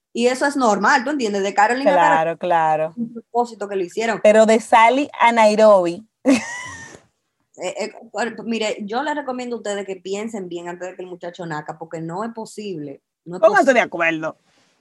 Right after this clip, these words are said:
Speaker 1: Tienen que, tienen que orga-, orga-, organícense,
Speaker 2: <laughs>
Speaker 1: ponerse de acuerdo, porque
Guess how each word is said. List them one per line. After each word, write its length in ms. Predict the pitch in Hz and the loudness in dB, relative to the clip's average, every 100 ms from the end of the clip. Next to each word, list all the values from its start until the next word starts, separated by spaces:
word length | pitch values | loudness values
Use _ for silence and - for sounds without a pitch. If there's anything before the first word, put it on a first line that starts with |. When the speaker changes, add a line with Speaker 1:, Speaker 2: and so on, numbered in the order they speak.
| _ | _
Speaker 1:
Tienen 280 | 254 311 311 | -6 -4 -4
que, 140 | 277 | -6
tienen 380 | 214 240 277 285 | -6 -8 -8 -8
que 80 | 262 | -6
orga-, 240 | 247 240 | -6 -6
orga-, 420 | - 208 208 208 202 | -6 -6 -4 -6 -6
organícense, 1120 | 202 202 196 190 214 233 220 175 170 - 165 | -6 -4 -4 -6 -6 -8 -10 -14 -16 -18 0
Speaker 2:
<laughs> 640 | 320 320 - - - - 233 | 0 0 -4 -14 -20 -18 -8
Speaker 1:
ponerse 420 | 226 226 233 220 | -4 -4 -6 -4
de 80 | 214 | -4
acuerdo, 480 | 208 196 185 185 185 | -4 -6 -6 -8 -10
porque 540 | 226 220 190 185 | -8 -8 -8 -12